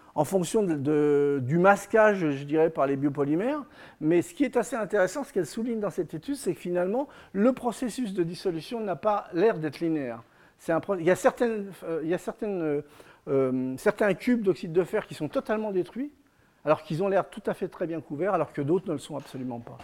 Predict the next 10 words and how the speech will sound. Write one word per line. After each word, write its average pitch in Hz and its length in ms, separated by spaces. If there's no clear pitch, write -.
Voilà, 131 280
donc, 156 360
euh, 143 180
je 131 160
vais, 156 300
euh, 147 120
terminer 170 520
ma 151 140
présentation, 165 920
euh, 135 180